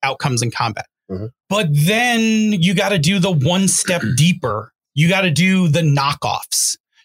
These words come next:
Speaker 1: You gotta chase down. Remember we talked, we talked about go back and look at all the things it touches. You gotta race, mentally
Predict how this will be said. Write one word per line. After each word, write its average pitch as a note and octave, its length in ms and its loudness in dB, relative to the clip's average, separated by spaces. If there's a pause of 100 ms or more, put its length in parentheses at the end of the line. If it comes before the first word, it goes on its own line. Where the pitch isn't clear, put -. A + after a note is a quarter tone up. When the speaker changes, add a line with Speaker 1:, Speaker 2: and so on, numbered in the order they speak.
Speaker 1:
You D3 100 0
gotta E3+ 200 0
chase - 420 0
down. F3+ 260 0
Remember F3 200 0
we G3 100 0
talked, E3+ 300 -2
we F3 60 0
talked F#3 260 -4
about E3 160 -2
go F3 120 -2
back E3+ 280 -2
and E3 100 -2
look D#3 140 -4
at D#3 60 0
all D#3 100 0
the D#3 80 -2
things D#3+ 260 0
it A#2+ 120 -6
touches. G#3 400 -2 (300)
You D#3 100 0
gotta F3 160 0
race, D#3+ 480 -2
mentally G3+ 440 0